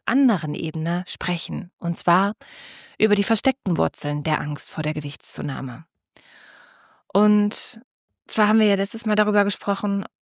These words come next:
beziehungsweise, ja, einfach nochmal so meine Hintergründe auch geteilt, was es mich, für mich persönlich vor allem bedeutet hat, individuell auch, welche individuellen Funktionen mein dünnerer Körper auch hatte.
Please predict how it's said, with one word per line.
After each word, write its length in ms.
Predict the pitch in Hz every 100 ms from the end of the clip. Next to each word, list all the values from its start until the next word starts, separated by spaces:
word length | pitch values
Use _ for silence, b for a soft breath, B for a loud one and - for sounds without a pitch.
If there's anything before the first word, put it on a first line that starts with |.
| _ _
beziehungsweise, 1000 | - 190 214 196 - 185 185 180 180 180 - -
ja, 160 | 147 147
einfach 200 | 190 196
nochmal 220 | 196 185
so 80 | 185
meine 260 | 170 175 214
Hintergründe 720 | 202 196 185 - 180 170 -
auch 320 | 165 170 175
geteilt, 400 | - - 175 180
was 120 | 180
es 120 | 196 190
mich, 140 | 175
für 200 | - 202
mich 180 | 196 -
persönlich 480 | 202 175 185 185 -
vor 120 | 175
allem 320 | 175 180 185 B B B B -
bedeutet 440 | 208 190 190 -
hat, 160 | 190 -
individuell 720 | 226 226 175 165 156 165 170
auch, 280 | 160 196 196
welche 200 | 185 -
individuellen 560 | 190 185 185 175 180
Funktionen 600 | 170 170 - 233 226 220 202
mein 260 | 170 175
dünnerer 360 | 170 185 180 160
Körper 380 | - 339 240 -
auch 200 | 151 -
hatte. 380 | 143 - 226